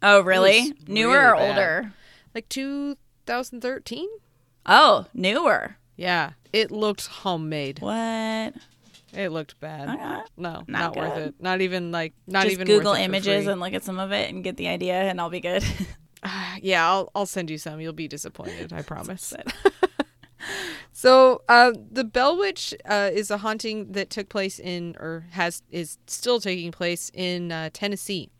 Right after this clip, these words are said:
Speaker 1: Mm-hmm.
Speaker 2: Um, right?
Speaker 1: Mm-hmm.
Speaker 2: Yes. I didn't make that up. <laughs>
Speaker 1: Mm-hmm.
Speaker 2: I was like,
Speaker 1: Mm-hmm.
Speaker 2: "Wait, oh, Jesus."
Speaker 1: I guess it's Adams, Tennessee now. I don't know.
Speaker 2: Yes.
Speaker 1: Robertson County.
Speaker 2: Mm-hmm.
Speaker 1: Yeah.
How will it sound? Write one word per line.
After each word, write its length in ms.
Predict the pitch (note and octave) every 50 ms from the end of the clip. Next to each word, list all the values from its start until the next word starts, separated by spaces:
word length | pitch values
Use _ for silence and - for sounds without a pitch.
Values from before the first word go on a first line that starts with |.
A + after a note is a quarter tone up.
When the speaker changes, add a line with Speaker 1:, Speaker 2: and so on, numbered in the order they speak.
| _ _
Speaker 1:
Mm-hmm. 520 | F3 F3 F3 G#3 F3+ F3+ F3+ F3+ G3+ F#3+
Speaker 2:
Um, 420 | F#3+ F#3 F3 E3+ E3+ E3 D#3 D#3+ D#3+ _ -
right? 220 | E3 E3+ E3+ -
Speaker 1:
Mm-hmm. 260 | F3 F#3+ G#3 G3 F#3+
Speaker 2:
Yes. 400 | F#3 - - - - - - - _
I 40 | F3+ E3+
didn't 160 | F3 F3 F3
make 140 | F3 - -
that 220 | - E3 E3 D#3+ -
up. 60 | A#3
<laughs> 20 |
Speaker 1:
Mm-hmm. 80 | A#3 F#3
Speaker 2:
I 140 | D4 - -
was 100 | F#3 F3+
like, 300 | - - - G3 - -
Speaker 1:
Mm-hmm. 280 | F#3 F3+ F3 F3 F3 E3+
Speaker 2:
"Wait, 140 | F3+ G3+ - G3+
oh, 140 | G3+ G#3 - _
Jesus." 1040 | - - F3+ G#3 - - - - G3+ - - - G#3 G#3+ - _ - - - - - _ - C4+ C#4+ D4 C#4+ C4+ B3 A#3 - - _ -
Speaker 1:
I 100 | - F#3+
guess 140 | G3 A3+ A#3+
it's 140 | C4 B3+ A3+ - -
Adams, 420 | G3+ G3+ G#3 G3+ F#3+ F3+ G3+ -
Tennessee 500 | - F#3+ F3+ F#3 F#3 F#3 - F3 F3 E3+
now. 480 | E3 D#3 D#3 C#3 C3+ A#2+ C3+ - - - - -
I 180 | - C3 E3+ F#3+
don't 120 | E3+ D3 C#3
know. 160 | B2+ G2+ -
Speaker 2:
Yes. 140 | - F#3+ - -
Speaker 1:
Robertson 760 | F3 F3+ F3+ F3+ F#3 F#3+ G3 G#3+ - G#3 G3 F#3 F#3 G3+ - _ _ _ _ _
County. 680 | - - - F#3+ F#3 F#3 F#3 F#3 F#3 F#3 F#3+ G3+ G#3+ G3+ - - _ _ _ _ - G3+
Speaker 2:
Mm-hmm. 160 | G#3 F#3+ F#3
Speaker 1:
Yeah. 260 | E3+ F#2+ D#2 D2+